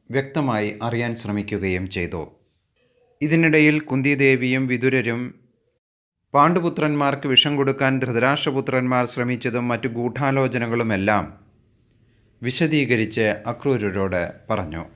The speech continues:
പിന്നീട് വളരെ രഹസ്യമായി കുന്തിദേവി അക്രൂരരെ കണ്ടു. വളരെ സ്നേഹത്തോടുകൂടി അക്രൂരരോട് അവർ ചോദിച്ചു, "സഹോദരാ, എൻ്റെ മാതാപിതാക്കളും സഹോദരി സഹോദരന്മാരും അനന്തരവന്മാരും കുടുംബത്തിലെ നാരീജനങ്ങളും ബാല്യകാല സഖികളുമെല്ലാം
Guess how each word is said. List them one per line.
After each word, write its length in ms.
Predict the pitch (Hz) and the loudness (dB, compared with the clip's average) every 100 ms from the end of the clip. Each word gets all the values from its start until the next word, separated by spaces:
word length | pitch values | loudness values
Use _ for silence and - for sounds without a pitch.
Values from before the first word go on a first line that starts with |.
| - _ _ _ _ _ - | -20 _ _ _ _ _ -6
പിന്നീട് 300 | 165 160 151 | 0 2 4
വളരെ 340 | 143 139 147 | 4 2 2
രഹസ്യമായി 840 | 147 127 147 139 147 120 92 85 - - _ _ _ _ _ - | 2 0 0 -2 -2 -2 -4 -6 -10 -20 _ _ _ _ _ -4
കുന്തിദേവി 680 | 139 131 120 117 107 110 - | 2 2 4 2 2 -2 -4
അക്രൂരരെ 480 | 120 120 117 107 98 | -4 0 2 2 0
കണ്ടു. 500 | 95 95 98 87 - - _ _ _ _ _ _ _ _ | -2 -2 -2 -6 -8 -20 _ _ _ _ _ _ _ _
വളരെ 240 | 139 170 190 | 4 4 4
സ്നേഹത്തോടുകൂടി 880 | 190 139 135 160 156 143 131 131 127 | 0 0 0 -2 -2 0 0 0 -2
അക്രൂരരോട് 680 | 113 135 139 139 131 123 | -2 0 0 2 2 2
അവർ 200 | 113 107 | 2 2
ചോദിച്ചു, 600 | 110 104 101 113 104 82 - _ _ _ _ _ _ _ _ - | 0 -2 0 -2 -2 -6 -8 _ _ _ _ _ _ _ _ -16
"സഹോദരാ, 760 | 95 90 110 98 101 95 82 - _ _ _ _ _ _ _ _ _ | -12 -4 -2 0 0 0 -2 -8 _ _ _ _ _ _ _ _ _
എൻ്റെ 180 | 127 131 | -2 2
മാതാപിതാക്കളും 920 | 113 113 127 156 160 143 131 123 117 | 2 2 2 2 0 0 -2 -2 -4
സഹോദരി 520 | 113 104 120 117 123 117 | -4 -4 -2 0 0 0
സഹോദരന്മാരും 920 | 110 104 135 139 120 117 110 110 107 | -2 -4 -2 -2 -2 -2 0 0 0
അനന്തരവന്മാരും 800 | 104 127 131 120 110 107 101 101 | -2 -2 -4 -2 -2 -2 -2 -4
കുടുംബത്തിലെ 540 | 101 107 107 107 101 | -4 -4 -4 -4 -4
നാരീജനങ്ങളും 920 | 98 98 120 123 117 107 101 104 101 | -2 -2 -2 -4 -4 -4 -4 -4 -4
ബാല്യകാല 600 | 98 104 120 120 110 101 | -2 -2 -2 -4 -2 -2
സഖികളുമെല്ലാം 1120 | 98 104 90 113 98 95 90 85 95 85 71 | -2 -6 -6 -6 -4 -4 -6 -2 -2 -2 -6